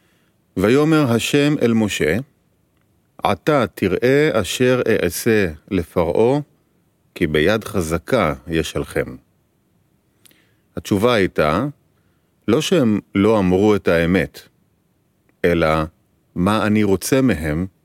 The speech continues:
שהם ירגישו את האמת." איך שהם כל כך מרוחקים מהאמת. היינו, מלעבוד לשם שמיים. ואז, כשיהיה מצידם דרישה כזאת,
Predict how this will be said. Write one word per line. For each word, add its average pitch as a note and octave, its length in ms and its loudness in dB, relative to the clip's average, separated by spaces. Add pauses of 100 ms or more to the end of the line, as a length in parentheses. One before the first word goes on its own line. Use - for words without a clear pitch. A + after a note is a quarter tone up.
(400)
שהם G2+ 340 0
ירגישו F2+ 640 0
את D2+ 140 -4
האמת." C2+ 480 -6 (1200)
איך C#3+ 240 0
שהם G2+ 480 0
כל F#2 320 -2
כך A#2 340 -4
מרוחקים G2+ 720 -2
מהאמת. C#2 500 -6 (1160)
היינו, F#2+ 500 0
מלעבוד F#2 680 0
לשם F#2+ 300 -2
שמיים. D#2 440 -2 (1500)
ואז, G#2+ 560 0 (840)
כשיהיה G2 400 0
מצידם F#2+ 600 0
דרישה E2+ 340 -2
כזאת, G#2+ 500 -2